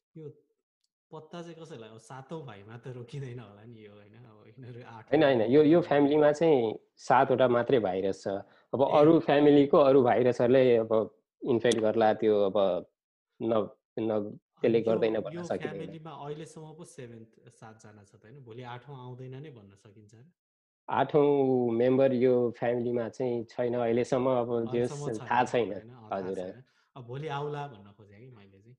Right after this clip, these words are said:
Speaker 1: अब जस्तो
Speaker 2: हुनुहोस्, आउन सक्छ।
Speaker 1: ल-, लास्ट इयरसम्म सातौँ थिएन नि त, होइन? यो आज कोभिड आएर सातौँ भएको हो नि, होइन? अब
Speaker 2: हजुर।
Speaker 1: भोलि आठौँ आउला, नवौँ आउला, अथवा अर्को फ्यामिलीको आउला, होइन?
Speaker 2: हजुर।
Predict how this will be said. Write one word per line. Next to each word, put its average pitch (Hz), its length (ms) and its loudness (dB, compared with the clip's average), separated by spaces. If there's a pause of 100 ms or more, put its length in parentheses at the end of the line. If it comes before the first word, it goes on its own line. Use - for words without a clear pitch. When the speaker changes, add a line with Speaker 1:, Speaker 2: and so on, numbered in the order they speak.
Speaker 1:
अब 110 140 -20
जस्तो 120 280 -18
Speaker 2:
हुनुहोस्, 104 500 -6
आउन 107 240 -4
सक्छ। 101 300 -8
Speaker 1:
ल-, - 760 -12
लास्ट 139 340 -16
इयरसम्म 143 440 -14
सातौँ 135 440 -12
थिएन 117 260 -20
नि 123 120 -20
त, 117 80 -20 (220)
होइन? 104 260 -20 (680)
यो 123 440 -20 (200)
आज 120 200 -20 (560)
कोभिड 117 360 -20
आएर 113 340 -20
सातौँ 110 380 -20
भएको 101 320 -20
हो 101 60 -20
नि, 113 160 -20
होइन? 98 180 -20 (500)
अब 95 80 -8
Speaker 2:
हजुर। 87 220 -12
Speaker 1:
भोलि 110 260 -20
आठौँ 127 460 -18
आउला, 110 320 -20
नवौँ 113 420 -20
आउला, 107 220 -20
अथवा 123 360 -20 (160)
अर्को 135 220 -16
फ्यामिलीको 117 540 -20
आउला, 104 300 -20
होइन? 104 180 -20 (520)
Speaker 2:
हजुर। 90 380 -10